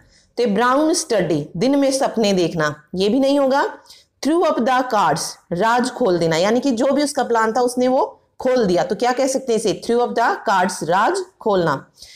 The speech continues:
ओके, अगला है एक्ले हील्स। एक्ले हील्स होता है कमजोर बिंदु। ओके, तो ये भी नहीं होगा। A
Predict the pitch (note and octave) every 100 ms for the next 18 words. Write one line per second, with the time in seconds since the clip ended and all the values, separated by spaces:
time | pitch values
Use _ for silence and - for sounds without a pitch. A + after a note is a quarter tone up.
0 | - A3+ C#4+ C4 C#4 D4+ C4+ D#4 - -
1 | - B3 B3+ D#4 D#4 A#3+ G3 - G#3 C4
2 | C#4+ C#4+ C#4+ C4+ C#4+ D4 G4 B3+ A3+ G3
3 | B4+ C#4 C#4 G#3 F#3 E3+ D3 - _ -
4 | G3+ D4 C4+ - - A3+ G#3 A3+ A#3 A3+
5 | A3 B3+ B3+